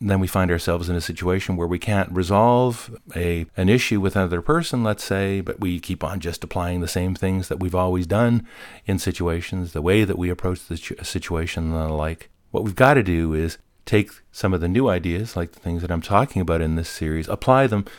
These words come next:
think about how effective they were and how you would change them and make them even better in the future as well. So that's the overall topic of dealing with difficult people. I know we've only really skimmed the surface of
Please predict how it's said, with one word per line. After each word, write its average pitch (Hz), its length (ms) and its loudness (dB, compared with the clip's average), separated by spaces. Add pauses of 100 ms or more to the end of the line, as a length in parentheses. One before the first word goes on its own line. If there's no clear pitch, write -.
(400)
think 190 280 2
about 160 220 4
how 147 180 2
effective 139 440 -2
they 117 140 4
were 107 520 0 (140)
and 127 160 4
how 131 200 4
you 123 160 2
would 120 120 0
change 113 380 0
them 67 240 -6 (240)
and 95 160 2
make 90 180 0
them 87 140 0
even 80 220 -2
better 80 260 -2
in 76 80 -4
the 76 80 -6
future 76 400 -10
as 69 100 -10
well. 71 360 -12
So - 120 2
that's 180 280 4
the 117 460 0
overall 107 340 2
topic 92 400 -4
of 82 100 -6
dealing 90 320 0
with 80 260 -6 (280)
difficult 98 420 0
people. 131 440 0
I 85 100 0
know 87 120 0
we've 85 220 -2
only 85 380 -2 (120)
really 90 280 2 (340)
skimmed 107 380 2
the 90 80 0
surface 135 560 -2
of 80 280 -2